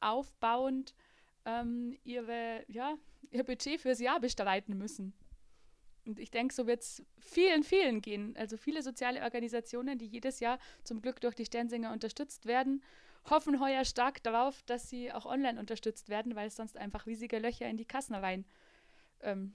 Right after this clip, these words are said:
ja, reinreißt, <laughs> wenn nicht die guten Gaben der Sternsinger kommen.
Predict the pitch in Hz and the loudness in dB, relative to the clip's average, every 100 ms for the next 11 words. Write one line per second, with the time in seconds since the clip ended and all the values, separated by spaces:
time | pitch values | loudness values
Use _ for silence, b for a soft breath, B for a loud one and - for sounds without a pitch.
0 | - 202 196 208 - 208 226 226 208 254 | -8 -4 -4 -4 -4 2 2 4 6 4
1 | 269 - - - 214 233 226 302 - - | 2 -10 -14 -6 0 2 4 2 0 -6
2 | 247 277 269 220 254 240 240 240 240 240 | -4 0 2 4 4 4 0 2 0 2
3 | 240 247 320 214 196 | 0 2 2 2 -2